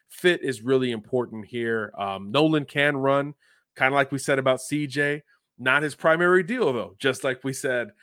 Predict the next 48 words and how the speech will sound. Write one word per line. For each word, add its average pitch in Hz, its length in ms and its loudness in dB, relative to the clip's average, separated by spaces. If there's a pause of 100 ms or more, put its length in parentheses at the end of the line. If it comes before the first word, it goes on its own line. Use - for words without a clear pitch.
(180)
uh, 127 140 -6
about, 117 420 -4
about 110 260 -6
C 113 200 -10
J 104 220 -8
Stroud. 98 540 -8
Uh, 98 200 -8
and 110 80 -8
they 117 80 -6
come 131 220 -2
in 127 120 -4
at 117 140 -8
similar 120 340 -2
size 117 380 -4
and 107 100 -8
a 101 60 -8
similar 156 480 -4
smooth, 139 720 0 (380)
kind 214 260 -2
of 165 80 -4
easy 147 400 -6
release. 110 400 -6
It's 117 120 -6
like 151 200 -2
in 131 120 -6
basketball, 120 880 0 (320)
that 139 220 2
guy 156 240 0
who's 139 160 -4
shooting 139 460 -6
threes 139 400 -2
without 120 280 0
a 113 60 0
whole 127 220 -2
lot 123 180 -2
of 107 80 -6
wasted 110 340 -10
motion, 135 500 -2 (300)
it's - 80 -10
a 139 40 -2
little 156 180 2
boring, 156 580 -4
but 113 200 -10
man, 135 280 -8 (340)
that 123 160 -4
thing 120 160 -4
is 113 100 -10
consistent 113 580 -8